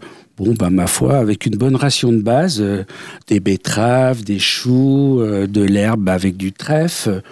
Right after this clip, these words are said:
on y arrive assez facilement. Il y a, il y a plus be-,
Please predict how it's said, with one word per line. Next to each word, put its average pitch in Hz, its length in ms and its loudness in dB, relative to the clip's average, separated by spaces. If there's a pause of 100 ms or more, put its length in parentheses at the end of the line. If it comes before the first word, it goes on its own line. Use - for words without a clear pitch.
(100)
on 113 160 4
y 113 140 4
arrive 107 320 2
assez 104 180 -2
facilement. 190 540 0 (280)
Il 127 40 2
y - 20 2
a, 123 140 0
il 135 80 2
y 123 60 4
a 110 40 0
plus - 240 0
be-, 160 160 0